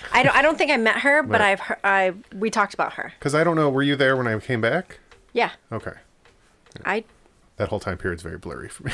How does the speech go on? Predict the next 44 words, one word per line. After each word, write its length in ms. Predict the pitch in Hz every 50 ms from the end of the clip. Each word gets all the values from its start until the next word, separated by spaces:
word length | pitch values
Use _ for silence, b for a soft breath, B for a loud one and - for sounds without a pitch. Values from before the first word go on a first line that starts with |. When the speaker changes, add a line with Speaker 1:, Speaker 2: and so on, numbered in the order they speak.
| - -
Speaker 2:
<laughs> 120 | - -
Speaker 1:
Yeah. 340 | - 233 254 - - - 190 B B B B B B - -
I 180 | 196 202 220
left 320 | 233 240 233 233 226 - -
Longhorn 760 | 196 190 190 190 202 202 208 202 196 196 190 196 196 190 - -
when 200 | - 175 175 170
I 220 | 160 143 160 165 160
was 420 | 156 160 160 156 156 - - - - -
twenty-three, 2000 | - - - - _ _ _ 208 190 180 175 175 175 180 180 175 - - - 175 170 165 165 - - - - - - - - - 160 156 156 156 156 151 151 151 151
I 100 | 151 147
think. 320 | - - - 139 143 - - _ - - -
I 100 | 139 156
just 220 | 160 185 185 -
moved 180 | 196 185 170 -
to 80 | - 151
Grand 200 | - 139 143 147
Rapids. 500 | 156 165 - - - 160 165 - - - _ _ _ _ _ _ _ b b b b b b b b b b b b _
Speaker 2:
So 400 | - - 135 127 123 120 110 -
that 240 | - 107 117 117 123
was 120 | 123 110
a 60 | 120
whole 180 | 104 123 131 131
other 180 | 151 190 214 165
thing. 260 | - - 92 85 87
I 60 | 90
was 140 | 92 90 98
like, 320 | 101 92 98 92 - - - - _ _ _ _ -
"I 80 | -
think 200 | - - 147 139 -
she's 240 | - 131 113 -
from 340 | - - - 123 120 117 117
the 80 | 107 98
west 240 | 95 98 - - -
side 140 | 107 95
of 60 | 90 85
the 60 | 82
state." 300 | - - 110 104 90 85
Well, 80 | 98
you're 140 | 101 113 127
not 120 | 131 120 101
even 140 | 90 90 85
from 200 | - - 87 90
Michigan, 400 | 107 127 - - - - - 82
right? 220 | 92 101 113 -